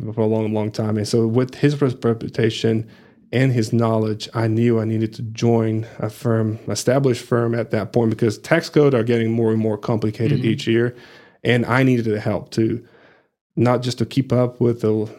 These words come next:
Speaker 1: law changes, but also with getting the work done. And I wanted to spend time with Sam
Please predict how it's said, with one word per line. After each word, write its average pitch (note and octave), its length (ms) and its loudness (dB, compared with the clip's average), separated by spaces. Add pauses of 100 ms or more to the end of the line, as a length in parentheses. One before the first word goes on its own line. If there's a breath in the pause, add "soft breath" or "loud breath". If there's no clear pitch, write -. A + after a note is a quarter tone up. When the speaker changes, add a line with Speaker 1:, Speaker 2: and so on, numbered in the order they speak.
(120)
Speaker 1:
law A#2 260 0
changes, B2 560 0
but A#2 200 0
also A2+ 320 0
with A2+ 380 -4
getting A#2 260 2
the A2 100 -2
work A2 360 0
done. G#2+ 400 -2 (200 loud breath)
And A2+ 400 0
I A2+ 160 0
wanted C3 540 2
to C3 140 0
spend A#2+ 480 0
time A#2+ 420 0
with G#2+ 140 -4
Sam A2+ 600 -2